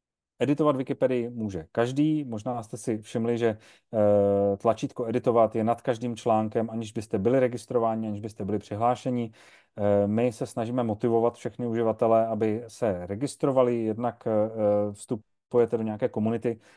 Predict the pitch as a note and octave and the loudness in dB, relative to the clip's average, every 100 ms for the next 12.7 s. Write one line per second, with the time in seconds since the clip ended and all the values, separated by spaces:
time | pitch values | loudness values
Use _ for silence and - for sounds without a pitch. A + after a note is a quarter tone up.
0 | _ _ A#2 G#2 G#2 G2+ A2+ A2 A#2+ A#2 | _ _ 0 2 2 0 -4 -4 -4 -4
1 | A2+ A2 A#2 - G#2+ B2+ B2 A2+ A2+ - | -4 -2 -2 0 0 4 2 2 -2 -6
2 | A2 A2 A2 G#2 A2+ B2 A2 B2 B2 A#2 | -6 -4 -6 -8 -8 -4 -2 0 -2 -2
3 | B2 A2 A2 - - _ _ G#2+ G2 G2 | -2 -2 -4 -16 -20 _ _ 0 2 2
4 | G2 F#2+ A2+ A#2 B2 A#2 A2 B2 A2+ A2 | 0 2 2 2 0 -4 -6 -4 -2 -2
5 | G#2+ A#2+ A2 G#2 A2+ A2+ A2+ A#2 A2+ G#2+ | -2 -2 0 0 -2 -4 -6 -6 -2 0
6 | G#2+ G#2 - - A#2 A2 A#2 A#2 A2 - | 0 -2 -8 -4 -4 -4 -6 -12 -8 -6
7 | B2 A#2+ C#3 C#3 C#3 B2 G#2+ A2+ G2+ G#2+ | -2 0 4 4 4 2 -2 -6 -6 -6
8 | - A#2 A#2 G#2+ B2 - A2 A2+ A#2 - | -2 0 0 -2 -8 -8 -6 0 -2 -2
9 | G#2 - A2 - A2 A2 G#2+ A#2+ G#2 G#2 | -8 -8 -14 -6 -4 -4 -4 -4 -2 -2
10 | A2 - - _ A2+ G2+ G2+ G2 A2 A2 | -4 -8 -20 _ 0 2 2 0 -4 -4
11 | G#2+ A2+ - G#2+ A#2+ A2 A2 A#2 A#2+ G#2 | -6 -8 -8 -8 -6 -2 -4 -4 -4 -2
12 | F#2+ A#2+ - C3+ - C3 | -4 -6 -2 -2 2 0